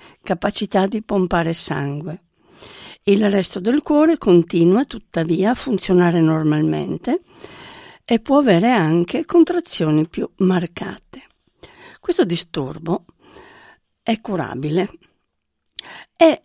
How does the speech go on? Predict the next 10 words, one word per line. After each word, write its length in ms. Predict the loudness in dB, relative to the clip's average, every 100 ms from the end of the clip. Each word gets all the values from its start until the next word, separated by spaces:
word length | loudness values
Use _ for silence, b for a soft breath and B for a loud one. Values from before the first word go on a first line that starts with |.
| _
se 260 | -14 -10 -8
si 160 | 2 4
interviene 460 | 4 2 2 4
in 80 | 2
tempi 320 | 0 -4 -2
rapidi 400 | -2 -2 -2 -4
con 140 | -2 -4
le 100 | -4
giuste 320 | -8 -10 -10
terapie, 640 | -4 -4 -4 -10 -8 -10